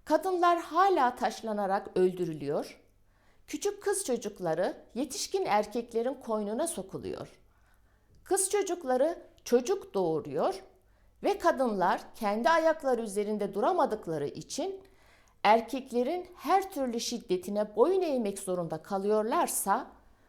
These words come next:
bu mücadele devam ediyor demektir. Bizler güçlü, bilinçli, eğitimli kız çocukları yetiştirelim ki hayatını bir erkeğin insafına teslim etmeyip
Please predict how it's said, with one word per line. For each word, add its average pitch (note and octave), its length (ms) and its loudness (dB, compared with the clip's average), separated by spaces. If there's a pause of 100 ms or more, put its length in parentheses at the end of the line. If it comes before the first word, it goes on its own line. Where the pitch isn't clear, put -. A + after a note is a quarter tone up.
(420)
bu E4 120 2
mücadele G3 840 0 (120)
devam E3 360 2
ediyor C#3+ 400 -6
demektir. - 800 -14 (500)
Bizler F3 540 2 (580)
güçlü, G#3 680 -2 (240)
bilinçli, G3+ 840 -4
eğitimli D4+ 600 0
kız - 220 -6
çocukları F#3+ 500 -2
yetiştirelim F#3+ 880 -4
ki B3 380 -2 (200)
hayatını D#4 720 0
bir E4 200 -2
erkeğin A3 520 -2
insafına G3+ 720 -2
teslim E3+ 460 -8
etmeyip D#4 680 -4